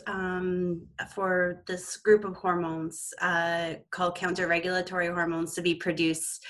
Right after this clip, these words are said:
And it's a good thing because counter-regulatory hormones pull out the energy from your fat stores. Uh, so you can fuel off of your fat while you're fasting.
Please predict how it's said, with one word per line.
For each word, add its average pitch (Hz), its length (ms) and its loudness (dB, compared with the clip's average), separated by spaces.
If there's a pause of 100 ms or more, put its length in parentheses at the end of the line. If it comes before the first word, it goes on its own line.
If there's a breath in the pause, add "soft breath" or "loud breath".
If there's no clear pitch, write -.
(360 loud breath)
And 202 140 6
it's 202 160 6
a 214 40 0
good 302 220 2
thing 160 260 8
because 180 300 4
counter-regulatory 185 1040 6
hormones 170 720 4
pull 185 180 0
out 180 200 6
the 180 140 4
energy 170 480 2
from 165 280 0
your 160 180 2
fat 233 320 -2
stores. - 560 -6 (480 loud breath)
Uh, 175 480 4
so - 140 -4
you 185 80 2
can 175 160 0
fuel 185 340 0
off 175 240 6
of 165 120 -2
your 156 120 -2
fat 233 360 2
while 180 100 0
you're 160 260 2
fasting. 175 640 0